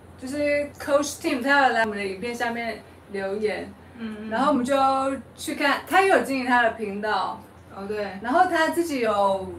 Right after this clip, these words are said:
Speaker 1: 进行一些断食的那个
Speaker 2: 嗯，还有一些
Speaker 1: 挑战这样子。
Speaker 2: 生酮之类的东西，蛮酷的。
Speaker 1: 对，哎，他，他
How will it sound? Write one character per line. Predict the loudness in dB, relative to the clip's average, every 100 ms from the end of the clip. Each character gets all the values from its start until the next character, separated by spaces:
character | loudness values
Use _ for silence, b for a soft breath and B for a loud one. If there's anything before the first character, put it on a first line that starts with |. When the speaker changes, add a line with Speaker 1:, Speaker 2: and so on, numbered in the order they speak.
| -10
Speaker 1:
进 | -6 -6
行 | -6 -6 -6
一 |
些 | -4 -4
断 | -2 -4 -4
食 | -8 -10 -8 -8 -8
的 | -10 -10 -14 -16 -16
那 | -14
个 | -12 -8 -6 -8 -8
Speaker 2:
嗯， | -10 -12 -10
还 | -6
有 | -6
一 |
些 | -8 -10
Speaker 1:
挑 | -6 -4 -4
战 | -4 -6 -6
这 | -6
样 | -6 -6
子。 |
Speaker 2:
生 | -8
酮 | -8 -10
之 | -12 -10
类 | -10
的 | -10 -12
东 | -14 -16
西， | -18 -18 -18 -20 -20 -20 -18
蛮 | -16 -14
酷 | -12 -10
的。 | -8
Speaker 1:
对， | -8 -8
哎， | -4 0
他， | 0
他 | 2 4 4 2